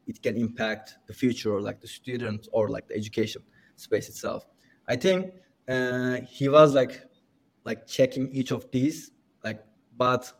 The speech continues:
like, delving into the details a little bit more, especially to be able to understand the space itself.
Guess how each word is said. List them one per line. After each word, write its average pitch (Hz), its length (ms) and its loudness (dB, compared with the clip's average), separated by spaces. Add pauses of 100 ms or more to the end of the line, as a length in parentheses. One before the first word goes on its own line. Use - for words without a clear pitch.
(140)
like, 110 220 -4
delving 131 360 0
into 127 200 -8
the 117 80 -8
details 123 360 -2
a 113 40 -4
little 117 140 -2
bit 107 160 -4
more, 117 200 -2
especially 113 440 -6
to 110 120 -12
be 113 120 -4
able 113 160 -4
to 110 100 -8
understand 110 460 -6
the - 60 -18
space 117 380 -8
itself. 165 340 -6